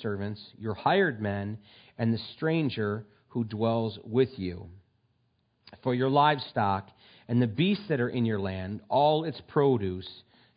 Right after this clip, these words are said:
shall be for food. And you shall count seven Sabbaths of years for yourself, seven times seven years.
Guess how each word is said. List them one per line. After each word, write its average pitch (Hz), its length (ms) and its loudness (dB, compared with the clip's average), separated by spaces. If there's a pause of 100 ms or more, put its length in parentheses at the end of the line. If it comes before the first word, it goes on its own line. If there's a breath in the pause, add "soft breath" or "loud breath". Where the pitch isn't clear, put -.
(100)
shall 120 180 2
be 107 400 0 (100)
for 113 140 -4 (100)
food. 101 420 0 (1000 loud breath)
And 117 140 4
you 131 60 2
shall 147 160 0
count 180 400 4
seven 185 260 2 (100)
Sabbaths 151 440 0
of 123 120 -6
years 123 640 2
for 131 80 0
yourself, 110 560 -2 (560 soft breath)
seven 175 320 4
times 147 420 0
seven 151 320 2
years. 95 480 0